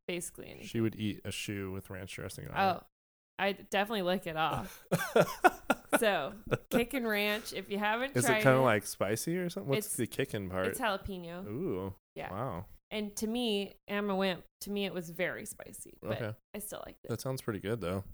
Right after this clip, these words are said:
Speaker 1: You haven't tried it?
Speaker 2: No.
Speaker 1: Oh, man.
Speaker 2: <laughs>
Speaker 1: Gonna recruit a new believer.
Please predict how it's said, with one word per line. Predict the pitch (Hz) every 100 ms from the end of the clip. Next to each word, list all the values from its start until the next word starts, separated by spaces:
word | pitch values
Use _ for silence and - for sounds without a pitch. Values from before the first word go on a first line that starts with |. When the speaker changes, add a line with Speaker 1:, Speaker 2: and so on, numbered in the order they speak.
| - -
Speaker 1:
You | -
haven't | 339 381
tried | 254 220 370
it? | 539 554
Speaker 2:
No. | 185 165 131 - - - -
Speaker 1:
Oh, | 226 339 440 494 494 494 480 480 480 480 480 - -
man. | 320 - - -
Speaker 2:
<laughs> | -
Speaker 1:
Gonna | 233 269 285
recruit | 311 370 349
a | 370
new | 359 392
believer. | 415 339 349 453 466